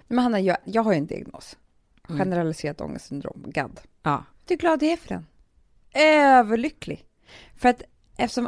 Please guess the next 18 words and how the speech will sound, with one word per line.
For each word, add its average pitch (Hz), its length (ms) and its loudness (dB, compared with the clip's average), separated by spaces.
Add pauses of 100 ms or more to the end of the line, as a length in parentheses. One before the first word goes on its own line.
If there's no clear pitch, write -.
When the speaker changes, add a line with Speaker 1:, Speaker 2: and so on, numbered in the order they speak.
(100)
Speaker 1:
allting 262 600 0
jag 180 80 -2
håller 170 200 -2
på 247 260 -4
med 165 300 -8 (380)
i 180 80 -6
min 165 160 0
hjärna 160 460 -4 (260)
är 190 100 0
Speaker 2:
Mm. 170 120 4
Speaker 1:
ju 165 100 2
väldigt 170 260 0
mycket 156 280 -8
som 165 120 -10
inte 165 260 -4
är 165 40 0
på 165 120 -10
riktigt. - 520 -12